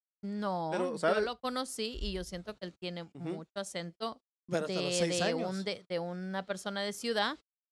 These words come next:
Speaker 1: y era, m-, bueno, es todavía muy, este, mucho albur, usa
Speaker 2: Sí.
Speaker 1: mucho albur.
Speaker 2: Es que si, si él dice, por ejemplo, que a mí me decían que era de Guerrero, ¿no?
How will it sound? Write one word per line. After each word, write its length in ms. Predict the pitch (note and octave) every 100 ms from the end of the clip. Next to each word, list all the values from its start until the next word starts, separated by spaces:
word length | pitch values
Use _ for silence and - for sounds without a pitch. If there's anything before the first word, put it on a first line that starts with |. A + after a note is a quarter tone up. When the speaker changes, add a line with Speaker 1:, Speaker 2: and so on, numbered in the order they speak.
| _
Speaker 1:
y 200 | G3 F#3+
era, 200 | F#3 F3+
m-, 220 | F3+ F3 -
bueno, 300 | G#3 F#3+ F3
es 200 | A#3 -
todavía 420 | E3+ D#3+ F#3 F3+
muy, 380 | F3 F3 E3+ - -
este, 280 | E3+ - E3+
mucho 260 | F3 -
albur, 340 | D#3 D#3 F3+ F3+ _ F#3+
usa 200 | F#3+ E3+
Speaker 2:
Sí. 80 | F3
Speaker 1:
mucho 180 | C#3+
albur. 160 | - - _ _ _ _ _
Speaker 2:
Es 100 | D#3+
que 140 | A3 G3
si, 280 | F#3+ E3 C#3
si 200 | C#3+ D3+
él 100 | E3+
dice, 280 | F#3+ F#3 - _ _
por 80 | D3+
ejemplo, 280 | F#3 F3 C#3
que 100 | C3
a 40 |
mí 240 | C#3+ F3 E3
me 140 | D#3
decían 280 | C#3 - D3+
que 60 | E3
era 60 |
de 100 | D#3+
Guerrero, 320 | C#3 C3 E3+ C#3
¿no? 160 | E3+